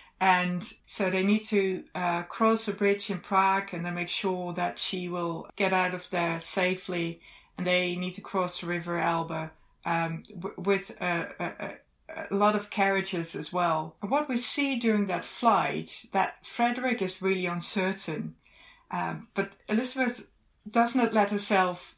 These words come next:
fall below the dignity of a queen. It's really, uh, again, it's, it's her who makes sure, who makes sure that this kind of group of people, uh, hundreds of them, uh, stay together and, and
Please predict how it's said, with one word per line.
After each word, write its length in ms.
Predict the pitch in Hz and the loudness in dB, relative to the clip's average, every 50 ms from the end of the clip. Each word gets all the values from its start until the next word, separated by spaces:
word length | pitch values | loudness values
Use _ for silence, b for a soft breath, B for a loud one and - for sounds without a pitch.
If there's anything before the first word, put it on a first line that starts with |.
| _ _ | _ _
fall 400 | - - - 220 202 196 190 170 | -14 -2 4 6 6 6 6 4
below 320 | 185 185 185 185 185 185 | 2 2 4 4 4 2
the 80 | 175 185 | 0 -2
dignity 560 | 175 208 196 196 - 185 170 - - 170 165 | -2 -2 -2 0 -2 -4 -4 -4 -4 -4 -4
of 160 | 165 - - | -4 -6 -10
a 40 | - | -14
queen. 580 | - - 240 247 233 185 156 156 160 165 170 - | -12 -8 -4 -2 -2 -2 -2 -2 -4 -6 -6 -6
It's 220 | 196 185 - - 233 | -6 -6 -4 -2 2
really, 440 | 226 226 220 202 190 190 185 - b b b b b b b b b b - | 2 4 4 4 2 2 0 -4 b b b b b b b b b b -2
uh, 280 | 185 180 175 170 165 - | 0 2 2 2 2 0
again, 480 | 185 185 - 226 233 233 202 175 165 - | -2 -2 4 6 6 6 6 4 -2 -4
it's, 200 | - 185 - - - - | -6 -8 -8 -10 -10 -8
it's 220 | 185 180 - - - | -8 -8 -6 -6 -2
her 520 | 196 202 202 196 190 185 180 175 - - - | 0 4 4 4 4 4 2 -2 -4 -6 -6
who 300 | 190 190 190 185 180 175 | -4 0 0 0 0 -2
makes 260 | 175 175 170 170 - | -4 -4 -6 -4 -4
sure, 680 | - - - 220 208 190 185 175 170 165 160 156 - - - _ _ _ - | -4 -2 0 2 2 2 2 0 -2 -4 -4 -6 -8 -10 -14 _ _ _ -10
who 100 | - 190 | -6 -2
makes 240 | 190 196 190 190 - | 0 0 2 2 0
sure 300 | - - 214 190 180 175 | 0 0 0 0 0 0
that 240 | 185 175 - - - | -2 -4 -4 -2 0
this 260 | 196 190 185 - - | 0 0 0 -2 -6
kind 280 | - - - 185 175 170 | -8 -4 -4 -2 -2 -2
of 300 | 170 170 - - - - _ b b b b b b b b b b b _ _ | -2 -4 -6 -10 -16 -20 _ b b b b b b b b b b b _ _
group 340 | - 220 254 277 - - 220 | 0 2 2 2 2 0 -2
of 200 | 208 208 - - | -4 -4 -2 0
people, 680 | - 220 233 240 - - 196 170 156 139 - - - - _ - | 2 2 2 2 0 -2 -2 0 0 -2 -6 -8 -12 -14 _ -4
uh, 220 | 185 180 175 - | -2 -2 -2 0
hundreds 500 | 180 190 220 240 247 247 226 214 - - | 2 4 4 4 4 4 2 0 0 -2
of 180 | 208 170 - - | -4 -4 -4 -6
them, 360 | 156 151 147 165 165 165 165 - b b b b b b b b | -8 -8 -6 -6 -8 -8 -10 -14 b b b b b b b b
uh, 340 | 180 175 175 170 170 170 170 | 0 0 2 2 0 0 0
stay 380 | - - - - 214 202 202 | 0 -2 2 4 4 4 4
together 760 | 202 - 208 202 - 196 180 175 170 175 165 160 160 160 - - - - 180 | 2 0 -2 -2 0 0 0 0 0 -2 -2 -2 -2 -4 -6 -10 -8 -4 -4
and, 260 | 180 170 165 165 - - | -2 -2 -2 -4 -6 -6
and 340 | 165 165 165 165 160 151 | -4 -4 -2 -4 -4 -6